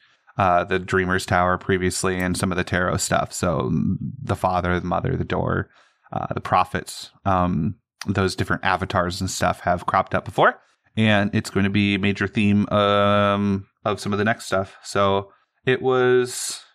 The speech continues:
um, yeah, it was, it was, it was just kinda like opening, I don't know what you call it, like foreshadowing some of the next parts of the lore. And second part of Sleepy Elf Gnome's question was, "Any cameos or nods to Campaign one popping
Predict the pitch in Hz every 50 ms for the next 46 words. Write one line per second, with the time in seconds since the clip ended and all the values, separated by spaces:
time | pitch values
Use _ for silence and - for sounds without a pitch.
0 | _ _ _ _ 120 120 117 117 117 113 117 113 113 117 127 156 190 - - -
1 | - 143 156 156 - - 151 127 147 151 147 135 123 - - - 139 123 143 131
2 | - - - - 135 120 117 104 - 98 104 101 - 101 101 98 98 98 98 98
3 | 98 98 - - - _ _ _ _ _ _ - - _ _ - 117 113 107 98
4 | 85 - 90 82 - - - - 98 95 - 107 101 - - 113 104 - - 107
5 | 101 98 95 92 95 95 98 98 - - - 107 95 92 90 76 64 - - -
6 | - - - - - - 98 95 - - - 98 92 - 87 87 90 92 87 92
7 | 104 - - _ _ _ _ _ - - 120 117 180 185 196 180 - 151 143 135
8 | - 127 123 120 - - 135 123 - - 110 117 - - 117 107 104 - - 143
9 | 139 - - 120 110 95 - 104 107 101 - - - 143 147 147 143 131 120 107
10 | - 123 123 120 110 117 123 120 113 110 - - 120 - - 120 110 - 110 101
11 | 98 101 127 131 123 123 - - 123 117 - - 117 104 95 -